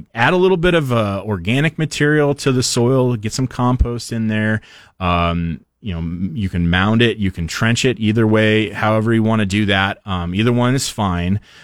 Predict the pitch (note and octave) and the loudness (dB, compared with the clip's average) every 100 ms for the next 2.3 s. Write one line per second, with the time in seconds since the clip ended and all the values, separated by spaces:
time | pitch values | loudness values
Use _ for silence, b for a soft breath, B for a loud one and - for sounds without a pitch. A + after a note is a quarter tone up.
0 | B F#2+ F2+ F#2 F2+ F2+ F#2 G2 A2 G#2+ | B 0 2 2 0 0 -2 0 2 2
1 | G#2 A#2 G#2 G2+ G2 - D3+ E3+ D#3 G2 | 2 2 2 2 2 0 0 0 -2 -2
2 | F#2+ G2 - | -2 -2 -4